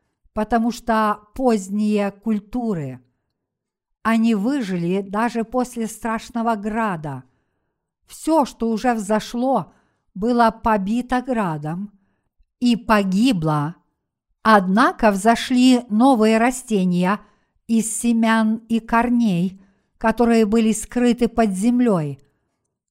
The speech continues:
Подобным же образом нас все время –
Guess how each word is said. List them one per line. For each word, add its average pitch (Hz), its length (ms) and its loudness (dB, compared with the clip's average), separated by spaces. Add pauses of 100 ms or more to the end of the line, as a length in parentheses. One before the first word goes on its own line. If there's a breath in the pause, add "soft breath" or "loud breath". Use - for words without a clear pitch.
Подобным 214 640 2
же 208 160 2
образом 202 800 2 (360 soft breath)
нас 247 640 0
все 277 360 -2
время – 196 560 0